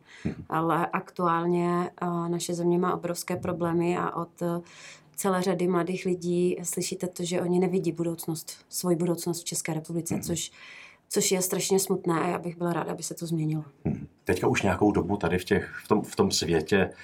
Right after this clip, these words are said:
Speaker 1: té změny jste. Eh, litujete někdy? Jaký to vlastně jako je, když už se člověk vydá na takovouhle cestu nějaké, nějaké jako změny? Potkáváte se se spoustou úplně nových lidí. Myslím, že jako, že jste jako pronikla do celé řady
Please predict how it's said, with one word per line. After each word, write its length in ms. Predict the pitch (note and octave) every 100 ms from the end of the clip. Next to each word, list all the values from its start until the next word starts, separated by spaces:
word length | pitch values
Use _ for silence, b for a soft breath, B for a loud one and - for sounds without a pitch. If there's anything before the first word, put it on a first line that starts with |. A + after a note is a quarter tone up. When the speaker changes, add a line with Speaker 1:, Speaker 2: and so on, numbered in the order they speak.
| B
Speaker 1:
té 160 | - G2
změny 480 | F2 G2+ F#2 D#2+ F#2+
jste. 420 | - - A#1 - - B B B B -
Eh, 480 | D#2+ D2+ D2 D2 D2
litujete 380 | D2 - B2 D3+
někdy? 240 | C#3 C#3 - _ -
Jaký 180 | - G3+
to 100 | G3
vlastně 260 | C#3 B2 A#2
jako 180 | G#2 G2
je, 140 | D#2+
když 180 | D2+ -
už 80 | -
se 100 | G2
člověk 280 | - F2
vydá 200 | E2 D#2+
na 80 | D#2
takovouhle 400 | - - E2+ E2
cestu 300 | - - -
nějaké, 340 | D#2+ D2+ - - B B -
nějaké 360 | E2 E2 F#2+
jako 260 | E2+ E2+ F#2+ B -
změny? 600 | F2+ A#2 A2+ F#2+ E2 -
Potkáváte 560 | - A#2 B2 A#2 A2 A#2
se 140 | B2
se 100 | A#2+
spoustou 600 | B2+ - G#2+ - B2+ B2+ -
úplně 320 | D3+ F#2 A#2
nových 260 | A#2 A#2 A2+
lidí. 280 | D3+ C3 D2 B B
Myslím, 220 | - G#2
že 80 | G2
jako, 140 | G2 G2+
že 120 | G#2
jste 160 | -
jako 160 | G#2 G2+
pronikla 340 | G2+ F#2 G2
do 80 | G#2+
celé 340 | G2 - G#2 G#2
řady 260 | G#2 G#2+